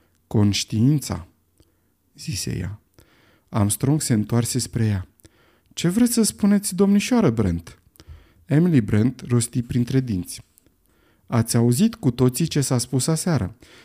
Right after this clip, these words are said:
A fost acuzată că împreună cu soțul ei și-a omorât cu premeditare fosta stăpână, o doamnă în vârstă."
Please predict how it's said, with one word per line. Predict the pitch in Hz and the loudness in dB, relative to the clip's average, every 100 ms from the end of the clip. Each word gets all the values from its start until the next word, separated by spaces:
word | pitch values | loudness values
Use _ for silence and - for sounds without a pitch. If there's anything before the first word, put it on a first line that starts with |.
| _ | _
A | - | -4
fost | 131 233 233 | 2 2 4
acuzată | 185 - 113 120 120 | 0 2 2 2 0
că | 180 151 | -2 2
împreună | 131 117 120 170 | 2 4 2 2
cu | - 135 | -2 -2
soțul | - 135 - 123 98 | 0 -2 0 0 2
ei | 92 110 160 - - - | 0 -2 -6 -14 -20 -10
și-a | - 185 | 2 4
omorât | 190 170 196 233 | 4 4 4 2
cu | 214 | -4
premeditare | 160 190 185 143 117 147 156 | 0 0 2 0 0 0 0
fosta | 151 - 131 - 143 | 0 0 -2 0 -4
stăpână, | - 170 - 143 87 - - _ - | -4 -4 0 0 0 -6 -20 _ -8
o | 107 101 92 | -2 0 2
doamnă | 123 147 107 | 2 4 4
în | 90 | 2
vârstă." | 98 175 143 - 90 | 0 0 -2 -6 -14